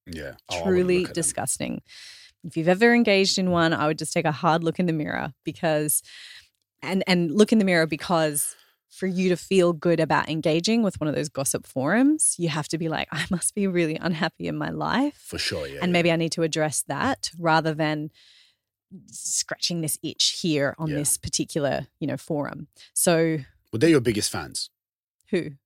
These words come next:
Speaker 2: The people that are talking on
Speaker 1: Yeah, they're your biggest fans.
Speaker 2: <laughs> I don't think so. I don't see it as that. But anyway, I don't even know 'cause I
Speaker 1: They're
Speaker 2: haven't,
Speaker 1: people that
Speaker 2: I
Speaker 1: have
Speaker 2: haven't read
Speaker 1: selfies
Speaker 2: them.
Speaker 1: of you.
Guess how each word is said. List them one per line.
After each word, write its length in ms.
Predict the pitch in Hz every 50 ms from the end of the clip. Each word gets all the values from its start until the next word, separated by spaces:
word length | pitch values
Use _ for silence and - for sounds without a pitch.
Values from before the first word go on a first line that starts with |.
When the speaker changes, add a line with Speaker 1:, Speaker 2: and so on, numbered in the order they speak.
| _ _ _ -
Speaker 2:
The 100 | 180 -
people 260 | - 196 156 - 170
that 160 | 160 156 -
are 80 | - 175
talking 460 | - - 185 170 - - 180 175 165
on 100 | 175 - 107
Speaker 1:
Yeah, 180 | 123 143 101
they're 140 | 80 82 92
your 80 | 98 95
biggest 320 | 85 107 101 95 - -
fans. 300 | - 127 123 - - - 233 - _ 226 - - - 220 - _ 185 - - -
Speaker 2:
<laughs> 640 | - - - - - 554 622 622 - - 359 -
I 120 | - 254 285
don't 180 | 349 277 214
think 200 | - 185 190 185
so. 320 | 202 - - 143 156 143 139 -
I 80 | 208 247
don't 200 | 311 339 - 294
see 220 | - - 226 202
it 100 | 202 196
as 120 | 190 180 175
that. 180 | - 139 - - - -
But 100 | - 262 285
anyway, 180 | 277 247 190 -
I 80 | 247
don't 140 | 269 277 262
even 160 | 233 196 175
know 140 | 165 156 139
'cause 120 | 139 - -
I 60 | 180
Speaker 1:
They're 40 | 185 190
Speaker 2:
haven't, 120 | 185 165
Speaker 1:
people 240 | 131 147 147 117 135
that 120 | 123 110 202
Speaker 2:
I 60 | 220
Speaker 1:
have 160 | 240 277 269
Speaker 2:
haven't 160 | 254 - -
read 140 | 180 170 175
Speaker 1:
selfies 160 | - 156 143
Speaker 2:
them. 80 | - -
Speaker 1:
of 140 | 151 - -
you. 100 | 151